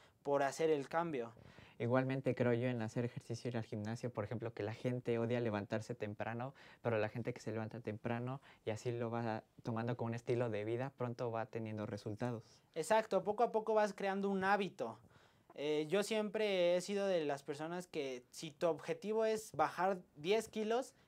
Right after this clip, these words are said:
Speaker 1: ese objetivo siempre, desde que te levantes temprano, grábatelo en la cabeza y jamás lo olvides. Sea cual sea tu objetivo, te lo tienes que grabar muy bien en la cabeza porque hay tiempos difíciles. Somos seres humanos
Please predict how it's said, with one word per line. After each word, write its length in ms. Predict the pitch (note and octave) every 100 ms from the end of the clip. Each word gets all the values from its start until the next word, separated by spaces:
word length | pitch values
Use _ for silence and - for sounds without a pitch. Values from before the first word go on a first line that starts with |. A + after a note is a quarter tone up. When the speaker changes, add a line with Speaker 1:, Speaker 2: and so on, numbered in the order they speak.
| -
Speaker 1:
ese 180 | E3 A3
objetivo 560 | - E3+ D#3+ F#3+ G#3
siempre, 640 | G3 G3 G3+ G3 G3+ F3+ - - -
desde 260 | D3+ D3+
que 120 | D3+ C#3
te 140 | C#3
levantes 540 | C3+ D3 G3 G3+ G3+
temprano, 500 | G3+ D3+ C#3+ D#3+ F#3
grábatelo 500 | E3+ F3 F#3+ F3+ D3+
en 100 | C#3+
la 120 | C#3+ C3+
cabeza 360 | C#3 D#3 F3
y 40 | F3+
jamás 380 | D3 D3 F3
lo 120 | F#3 D#3+
olvides. 600 | C3 C#3+ F#3 C#3 A#2 - - - -
Sea 240 | - G3
cual 200 | G3+ D#3+
sea 160 | F3 F3+
tu 60 |
objetivo, 460 | G3 E3+ C3+ E3+ F3+
te 100 | E3+
lo 120 | C3
tienes 300 | B2 D#3 E3+
que 100 | -
grabar 360 | C3+ B2+ C#3 D#3+
muy 260 | E3+ F3+
bien 160 | G3 F#3+
en 120 | F#3
la 100 | E3
cabeza 380 | C#3+ C#3 D#3+ F3+
porque 280 | - E3+ G3
hay 100 | G3+
tiempos 360 | A3 G#3 G3+
difíciles. 540 | F3+ F#3+ G#3+ E3 C3 C#3
Somos 260 | G3 G3+
seres 220 | G3 G3+ F#3
humanos 460 | F#3+ G#3 A#3 A#3+